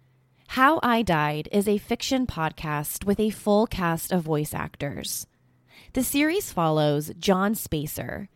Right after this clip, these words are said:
a forensic pathologist who solves murders by speaking to the dead. Except no one knows about John's gift, and he has to hide it from his boss, who is an untrusting sheriff who is always looking over his shoulder.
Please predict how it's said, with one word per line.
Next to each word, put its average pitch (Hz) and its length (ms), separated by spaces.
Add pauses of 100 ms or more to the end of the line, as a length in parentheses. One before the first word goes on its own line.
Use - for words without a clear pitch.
(120)
a 220 80
forensic 233 500
pathologist 160 800
who 214 100
solves 190 400
murders 208 600 (220)
by 208 120
speaking 254 720
to - 120
the 180 140
dead. 156 440 (640)
Except - 500 (340)
no 254 200
one 330 260
knows 202 440
about 185 280
John's 180 340
gift, - 500 (340)
and 226 100
he 240 140
has 233 420
to 302 100
hide 185 240
it - 140
from 180 160
his 165 180
boss, - 560 (300)
who 220 120
is 214 140
an 220 160
untrusting 214 680
sheriff 151 520
who 196 140
is 196 120 (120)
always 208 480
looking 175 320
over 151 240
his 151 160
shoulder. - 560